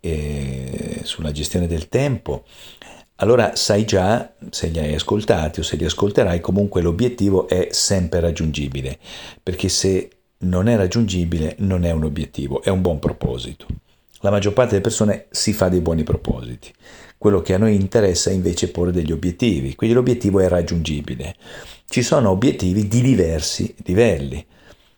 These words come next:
L'obiettivo di scalare una montagna di tremila metri è diverso dall'obiettivo di dire: "Vado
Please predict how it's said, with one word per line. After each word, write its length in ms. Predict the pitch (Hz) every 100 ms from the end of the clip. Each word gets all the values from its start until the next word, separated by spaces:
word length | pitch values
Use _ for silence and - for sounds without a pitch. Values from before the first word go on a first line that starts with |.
| _ _ _ _
L'obiettivo 500 | 92 90 92 120 107
di 120 | 98
scalare 420 | 92 - 98 110
una 100 | 98
montagna 380 | 95 95 110 107
di 80 | 95
tremila 340 | 92 95 110
metri 600 | 135 101 101 107 117 120 -
è 80 | 92
diverso 400 | 110 101 98 101
dall'obiettivo 560 | 90 92 104 101 92
di 80 | 107
dire: 260 | 95 98 90
"Vado 440 | 101 95 90 -